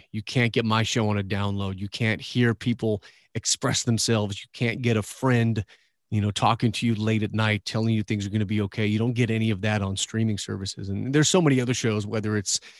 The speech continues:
you know, whether it's, um, I mean, who,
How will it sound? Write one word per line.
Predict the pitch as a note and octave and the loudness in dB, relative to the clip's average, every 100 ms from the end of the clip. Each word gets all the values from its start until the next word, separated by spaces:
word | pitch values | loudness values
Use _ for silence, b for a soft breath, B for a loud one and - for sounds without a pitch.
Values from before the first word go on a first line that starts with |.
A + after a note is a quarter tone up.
| B B - | B B -4
you | A2+ | 0
know, | G2+ | 2
whether | G#2 G#2+ G#2+ | 2 2 2
it's, | G#2 - | 2 0
um, | G#2+ G2 F#2 G#2 _ - | 0 0 -2 -6 _ -8
I | G2+ | -4
mean, | G2+ | -4
who, | F#2 G#2 - | -4 -4 -4